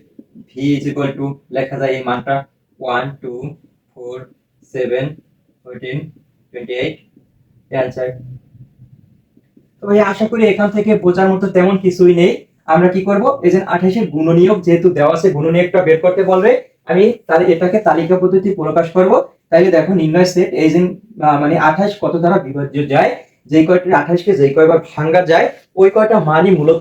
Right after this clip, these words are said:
আমাদের কি গুণনীয় মান হবে। তো ভাইয়া, আহ, এটার অ্যান্সার এই সিম্পলি তোমরা বের করতে পারবে। যদি কোনো সমস্যা থাকে কমেন্ট করে আমি আরো বিস্তারিত বুঝিয়ে দিব। তো ভাই আমরা এখন তৃতীয় প্রশ্নে সলভ করি। আহ, তিন নাম্বার উদাহরণ, প্রশ্নটি দেখো, উদাহরণ তিন, c is equal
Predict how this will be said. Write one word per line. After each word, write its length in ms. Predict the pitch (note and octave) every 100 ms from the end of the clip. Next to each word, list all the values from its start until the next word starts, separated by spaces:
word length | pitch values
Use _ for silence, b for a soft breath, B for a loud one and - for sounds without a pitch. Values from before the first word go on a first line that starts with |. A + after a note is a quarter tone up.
| F3+
আমাদের 240 | F3+ F#3+ F#3+
কি 100 | A3+ C#4+ - _ - D#3
গুণনীয় 400 | E3+ F3+ G3+ D4 - - C#3
মান 140 | D3 C#3
হবে। 200 | B2+ A2+ - _ _
তো 40 | F3
ভাইয়া, 180 | E3 G#3 - _ -
আহ, 100 | D#3+ -
এটার 180 | F3 G3 E3
অ্যান্সার 320 | D#3+ G#3 F#4+ - D3
এই 100 | B2+ -
সিম্পলি 360 | D#3 E3+ G3 A3
তোমরা 180 | E3 E3 D#3+
বের 120 | D#3+
করতে 160 | D#3+ -
পারবে। 140 | B2 A#2 F3
যদি 120 | G3 A3+
কোনো 120 | G#3 G#3+
সমস্যা 260 | G3+ G#3 A3
থাকে 160 | G#3+ C4+ F3+
কমেন্ট 220 | F3 F3+
করে 100 | F#3+ F#3
আমি 80 | E3+ D#3+
আরো 100 | D#3
বিস্তারিত 340 | C#3 - D#3+ G3+ A#3+ - _ _ -
বুঝিয়ে 280 | C#3+ D3+ B2
দিব। 100 | A2+ - _ -
তো 40 |
ভাই 100 | F#3 G#3
আমরা 120 | G#3+ G#3+
এখন 140 | A#3 A#3
তৃতীয় 240 | G3+ F#3+ A3 E3+
প্রশ্নে 260 | E3 F3 E3+
সলভ 160 | D#3+ -
করি। 140 | D3 F#3 - _ _ D3
আহ, 120 | D3 D3
তিন 100 | F#3 F#3+
নাম্বার 240 | F#3 G3+ - - _ D#3+
উদাহরণ, 320 | D3+ E3 G#3+ C#4 _ _ -
প্রশ্নটি 380 | F3 E3+ G3 G3 -
দেখো, 160 | - E3+
উদাহরণ 240 | E3 E3+ -
তিন, 160 | C3 F3 - _ -
c 20 | F#3 G3+
is 80 | D#3
equal 240 | D3 C3+